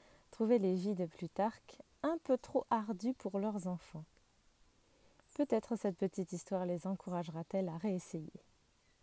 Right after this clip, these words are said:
Et Plutarque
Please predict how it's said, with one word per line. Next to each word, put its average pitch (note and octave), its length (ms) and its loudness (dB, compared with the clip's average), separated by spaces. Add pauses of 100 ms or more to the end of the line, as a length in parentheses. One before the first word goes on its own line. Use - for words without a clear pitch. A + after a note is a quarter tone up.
(2500)
Et A#3 180 6
Plutarque D4 580 0